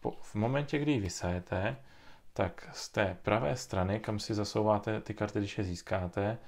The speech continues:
si ji předáte na levou stranu, ona je vysátá, vy z ní vysajete krev, jo, vidíte, že tady je i ta lebka,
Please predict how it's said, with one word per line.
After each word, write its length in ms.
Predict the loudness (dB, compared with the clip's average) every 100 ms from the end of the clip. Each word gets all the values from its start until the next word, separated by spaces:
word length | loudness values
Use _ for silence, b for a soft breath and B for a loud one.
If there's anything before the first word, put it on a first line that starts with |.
| B B B B
si 160 | -2
ji 60 | 0
předáte 560 | 0 2 2 2 2
na 260 | 0 0 0
levou 280 | 0 0 -2
stranu, 640 | -2 -2 0 2 0 -2 B B B
ona 160 | -2 2
je 60 |
vysátá, 800 | 2 0 -2 -2 -2 0 0 -2 -6 B B -2
vy 120 | 0
z 80 | 2
ní 300 | 2 0 -2
vysajete 540 | 0 0 2 0 0 -2
krev, 640 | 0 0 0 -4 -8 -18 -20 b b b b -2
jo, 220 | -2 0
vidíte, 320 | -2 0 0
že 140 | 0 2
tady 180 | 2
je 60 | 0
i 80 | 2
ta 140 | 2
lebka, 540 | 2 -2 -6 -4 -4